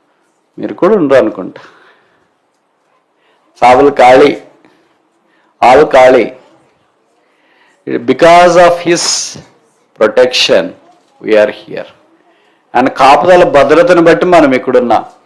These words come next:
మనం బాగా ఫుల్ తిని దండికి నిద్రపోతున్నామని, ఎక్సర్సైజ్ చేస్తున్నామని, ఫోర్ ప్యాక్ అని, సిక్స్ ప్యాక్ అని, హెల్తీ డైట్ అని, ఆర్గానిక్ డైట్ అని, ఇనార్గానిక్ డైట్ అని, ఇది, this is all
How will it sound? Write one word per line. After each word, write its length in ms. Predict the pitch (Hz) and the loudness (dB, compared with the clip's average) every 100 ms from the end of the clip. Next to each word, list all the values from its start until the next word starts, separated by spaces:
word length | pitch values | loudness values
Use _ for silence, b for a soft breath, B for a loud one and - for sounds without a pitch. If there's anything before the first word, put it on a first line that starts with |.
| _ _ _ _ - | _ _ _ _ -8
మనం 200 | 120 123 | -2 -2
బాగా 720 | 117 127 151 156 143 139 135 | 2 2 4 4 4 4 2
ఫుల్ 460 | 131 - 143 156 156 | 0 -6 -4 0 0
తిని 240 | 143 143 | 0 -2
దండికి 360 | 135 135 139 143 | 0 0 0 -2
నిద్రపోతున్నామని, 920 | 135 135 135 135 135 127 127 127 127 | -2 0 0 0 -2 -2 0 0 -2
ఎక్సర్సైజ్ 560 | 127 - 127 139 135 123 | -4 -4 -4 -2 -2 0
చేస్తున్నామని, 580 | 123 127 123 123 123 123 | -2 -4 -8 -2 -2 -2
ఫోర్ 300 | 131 131 131 | 0 0 2
ప్యాక్ 240 | 135 127 127 | 0 0 -2
అని, 200 | 120 123 | -6 -8
సిక్స్ 400 | - 113 - - | -10 -10 -8 -2
ప్యాక్ 220 | 127 127 | -2 0
అని, 220 | 123 123 | -4 -4
హెల్తీ 420 | - 127 131 139 143 | -4 -4 -4 -4 -2
డైట్ 360 | 127 123 127 | 0 0 0
అని, 180 | 120 123 | -2 2
ఆర్గానిక్ 760 | 127 135 135 139 139 139 131 123 | 2 0 -2 0 2 0 -4 -2
డైట్ 300 | 117 110 120 | -4 -2 -4
అని, 280 | 113 117 | -4 -6
ఇనార్గానిక్ 800 | 117 127 135 131 131 135 135 131 123 | -4 0 0 0 0 0 0 -4 -2
డైట్ 280 | 110 107 | -2 0
అని, 260 | 110 110 110 | -4 -4 -10
ఇది, 200 | 117 123 | -10 -14
this 280 | 107 131 151 | -8 -8 -8
is 100 | 143 | -2
all 360 | 139 156 170 | 2 4 2